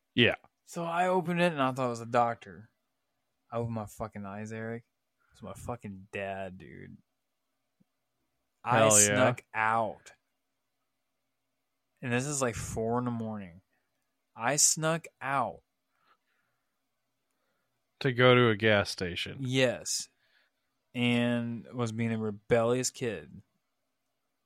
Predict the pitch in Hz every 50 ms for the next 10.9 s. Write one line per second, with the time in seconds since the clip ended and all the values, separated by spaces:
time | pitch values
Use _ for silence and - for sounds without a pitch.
0 | _ _ _ _ _ _ _ _ _ _ _ _ _ _ _ - 101 95 95 92
1 | - - 120 120 117 110 101 101 98 95 95 90 - 101 92 90 90 90 90 87
2 | 98 104 117 - _ _ _ 113 110 113 120 127 127 131 131 123 123 139 135 135
3 | 139 135 - - - 110 92 85 76 80 98 - _ _ _ _ _ _ _ _
4 | _ _ _ _ _ _ _ _ _ _ _ - 120 110 113 127 127 120 127 -
5 | - 143 135 135 135 120 - - - - - - - 117 110 113 - - 139 131
6 | 131 131 127 123 120 - _ _ - - - - - - - 139 131 120 92 73
7 | 73 _ - - _ _ _ _ _ _ _ _ _ _ _ _ _ _ _ _
8 | _ _ _ _ _ _ _ _ _ _ _ - 110 107 104 104 107 113 113 117
9 | 123 123 120 120 - 123 123 120 120 120 127 120 113 107 104 104 107 107 110 110
10 | 110 110 110 110 113 110 - _ - 113 110 110 - - 117 113 113 113